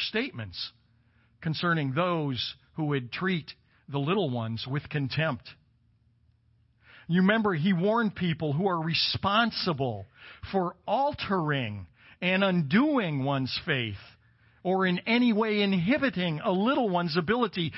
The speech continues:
to learn, learn more and more about the true God of the universe. His, his sentiments are quite understandable, saying it would be better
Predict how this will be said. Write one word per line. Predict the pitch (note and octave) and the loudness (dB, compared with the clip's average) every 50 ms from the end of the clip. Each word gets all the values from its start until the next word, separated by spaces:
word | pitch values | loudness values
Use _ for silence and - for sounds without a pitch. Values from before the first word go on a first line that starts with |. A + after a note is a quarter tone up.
| - - - | -10 -8 -2
to | - G#3+ | 0 2
learn, | G3+ F#3+ G3 G3+ G3 F#3 F3+ F#3 G#3+ | 2 4 2 2 2 0 0 -2 -2
learn | F#3 F3 G#3 G3 F3+ F3 | 0 0 2 2 2 4
more | F3 G#3+ A#3 A3+ | 4 4 4 2
and | G#3 F#3 F3+ | 2 2 2
more | G#3 A#3+ A#3 | 2 2 2
about | G3 F3 G3 G3+ G#3 - | 2 2 0 0 0 -2
the | F#3+ E3 | -2 -2
true | - - A#3 A3+ F#3 | -2 0 0 2 2
God | A3 A3 G#3 | 2 2 2
of | G#3 F#3 | 2 0
the | E3 F3+ | 0 0
universe. | E3+ F#3+ C4 D4+ B3 D#3 E3 E3 D3+ - - - - - - - - | 0 2 0 0 0 0 -2 -2 -2 -4 -6 -10 -12 -18 -16 -2 0
His, | B3 C4+ A3 - - - - _ - | 2 2 2 0 -4 -8 -14 _ -2
his | B3 C4+ - - | 0 0 2 2
sentiments | - B3+ D4+ F4 E4 B3 - - | 0 0 0 0 -2 -2 -2 -2
are | G3 | -4
quite | E3 - - C4 C#4 D4 | -4 -4 -2 -2 0 0
understandable, | C#4+ C4 A#3+ A#3 G#3 - - - A#3+ B3 D4 D4 D4 C4+ C#4 A3 F3+ | 2 2 2 0 0 -2 -2 -2 0 0 0 0 0 0 0 0 -2
saying | D#3 - A3+ A#3 A3+ A3 | 0 0 0 2 4 4
it | G#3+ G3+ | 4 2
would | F3+ E3+ | 2 2
be | G#3+ G3+ | 2 2
better | F3 D3 A#3+ C#4 D4 D#4 C#4 | 2 2 0 0 0 0 -2